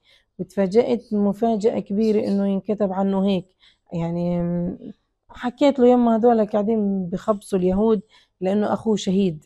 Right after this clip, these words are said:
عشان هيك. فكانت صاعقة يعني كبيرة. اعتقال هنود كان خسارة إلنا و-، وللدنيا كلها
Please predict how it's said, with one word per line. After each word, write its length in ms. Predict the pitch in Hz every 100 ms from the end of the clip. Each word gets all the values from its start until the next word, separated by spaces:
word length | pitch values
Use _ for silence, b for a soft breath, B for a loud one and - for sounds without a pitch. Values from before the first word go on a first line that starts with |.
| -
عشان 260 | - 214
هيك. 240 | 240 220 - 160 - _ _ _
فكانت 880 | - 185 190 190 190 190 190 185 202 240 _ _ - _ - - 226 196 - 247 240 208
صاعقة 500 | 233 220 190 185 185
يعني 260 | 175 175
كبيرة. 440 | 170 185 196 165 151 _ _ _ -
اعتقال 600 | 214 180 - - 233 208
هنود 640 | 196 196 208 202 180 175 - - -
كان 460 | 196 190 185 185 -
خسارة 480 | 190 - 202 190 180
إلنا 480 | - 185 180 175 175 - _ _ _ _ _ _ -
و-، 760 | 185 165 170 165 165 165 175 - - - - _ _ _
وللدنيا 500 | 226 208 202 262 254
كلها 560 | 247 247 196 151 151